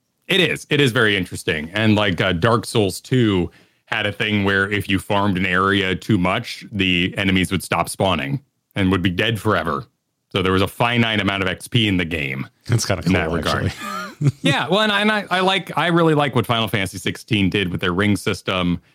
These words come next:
Speaker 1: with their ease of combat should you choose, while still suffering the slots being taken up by those. So you feel like if you're not using those easy things, you're getting an advantage. The new Game Plus actually being, like, different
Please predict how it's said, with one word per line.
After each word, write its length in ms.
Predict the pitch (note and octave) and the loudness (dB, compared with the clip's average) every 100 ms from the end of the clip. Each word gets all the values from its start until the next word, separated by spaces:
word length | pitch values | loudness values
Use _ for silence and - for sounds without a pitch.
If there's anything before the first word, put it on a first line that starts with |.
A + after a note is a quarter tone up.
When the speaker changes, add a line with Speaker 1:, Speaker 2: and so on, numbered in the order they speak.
| _ _ - | _ _ -4
Speaker 1:
with 240 | G2 G#2 - | -2 0 -2
their 580 | G#2+ F#2+ F2+ F2 E2+ D#2+ _ _ | -2 0 0 0 -2 -6 _ _
ease 420 | - A#2+ A2+ A2 G2+ | -2 2 4 2 0
of 140 | F2 | -4
combat 580 | - G2+ G2+ G2+ G2 F2+ | -2 -2 0 0 -2 -6
should 300 | - G#2 F2+ | -2 0 2
you 160 | F#2 | 0
choose, 580 | E2+ - G#2+ A#2+ F3 D3+ | 0 0 2 2 0 0
while 180 | G#2+ G#2 | -2 -2
still 240 | - A#2 G#2 | -2 -2 -2
suffering 760 | - F#2+ - A#2+ A#2+ B2 A2+ | -2 -6 -2 0 2 2 2
the 300 | G2+ F#2+ F#2 | 2 0 -2
slots 420 | - A#2+ G#2+ G#2 | -2 -2 0 -2
being 240 | - A#2 G2+ | 0 2 2
taken 320 | F#2 F2 F2+ | 0 -4 -4
up 180 | A#2 C3+ | -4 0
by 200 | C#3 C#3 | 0 2
those. 460 | C#3 C#3+ D#3 D3 - _ _ _ _ | 2 2 0 -4 -16 _ _ _ _
So 100 | C3 | 0
you 120 | A#2+ | 2
feel 240 | G#2 B2 A#2+ | 2 2 2
like 200 | A#2+ A2+ | 0 -2
if 80 | |
you're 80 | F#2+ | -2
not 260 | G2+ A2+ B2 | 0 0 0
using 300 | B2+ C3 C3 | 0 2 2
those 400 | B2+ C3 B2 G#2 _ _ _ _ _ - | 4 2 0 -4 _ _ _ _ _ -4
easy 420 | C#3 D3+ A#2+ C#3+ | 2 2 4 2
things, 360 | - C3+ C#3 B2 | 2 0 2 2
you're 120 | A#2+ | 2
getting 300 | G#2+ A#2+ A#2 | 2 2 0
an 60 | G#2+ | 0
advantage. 640 | F2+ G2+ A#2 B2+ B2+ A2 | -2 -2 0 0 0 -2
The 100 | G2 | 0
new 140 | G#2 | 0
Game 220 | G#2+ G#2+ G2 | 0 0 -2
Plus 240 | G2+ G2+ | -2 -2
actually 300 | A2+ - G2+ | -4 -4 -4
being, 260 | F2 G2 F#2+ | -2 0 0
like, 220 | F2+ - | -2 -4
different 420 | A2 F#2+ G#2+ A#2+ | -6 -4 -4 -6